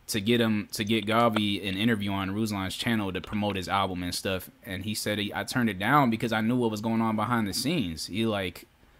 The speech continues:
so he knew, like, you know what I'm saying? Reach knew. So it's like, I don't know, man, like, to continue letting him put music out on your label as a Christian label,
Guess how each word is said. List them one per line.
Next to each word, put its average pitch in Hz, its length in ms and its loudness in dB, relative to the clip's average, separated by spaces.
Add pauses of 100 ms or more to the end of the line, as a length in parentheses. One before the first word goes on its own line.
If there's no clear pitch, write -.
so 120 220 2
he 190 200 8
knew, 131 260 8
like, 127 200 10
you 147 80 8
know 160 60 10
what 156 80 10
I'm 151 100 6
saying? 156 440 4 (600)
Reach 160 360 6
knew. 131 380 4
So 104 240 0
it's 113 160 -2
like, 101 300 0 (1160)
I - 120 2
don't 165 160 6
know, 165 240 8
man, 127 320 6
like, 113 260 6
to 101 260 -2 (120)
continue 143 560 2
letting 127 320 4
him 127 160 2
put 101 240 -2
music 139 420 -2
out 151 200 6
on 113 160 2
your 92 120 -2
label 143 520 0 (200)
as 104 140 0
a 92 60 -4
Christian 175 460 2
label, 185 480 2